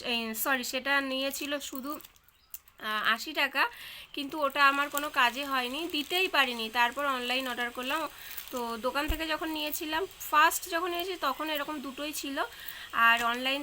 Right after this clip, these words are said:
থেকেও নিলাম তো দুটোই আছে। আর এই যে ওটার পাইপ,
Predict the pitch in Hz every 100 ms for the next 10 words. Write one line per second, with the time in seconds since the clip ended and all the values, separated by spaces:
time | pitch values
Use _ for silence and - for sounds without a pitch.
0 | 294 294 311 320 285 277 302 330 - -
1 | - - 254 240 233 233 240 240 220 269
2 | 311 311 262 233 - 180 - - - -
3 | 214 226 240 220 262 247 262 254 - 233
4 | 247 349